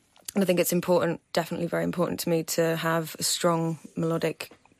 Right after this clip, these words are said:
thing going on, as well as being, you know, kind of exciting and having the energy and,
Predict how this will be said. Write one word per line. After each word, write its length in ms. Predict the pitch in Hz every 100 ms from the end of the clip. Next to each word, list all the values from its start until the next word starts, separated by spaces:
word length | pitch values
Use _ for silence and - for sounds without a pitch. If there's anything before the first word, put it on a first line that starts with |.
| _
thing 360 | - 175 165 160
going 240 | 165 160
on, 260 | 160 160 160 -
as 160 | 165 175
well 160 | 160
as 160 | 160 -
being, 340 | - 160 156
you 60 | 156
know, 140 | 156
kind 140 | 156 165
of 80 | 160
exciting 400 | - 170 160 160
and 60 |
having 160 | 160 160
the 100 | 160
energy 420 | 165 160 165 165
and, 160 | 160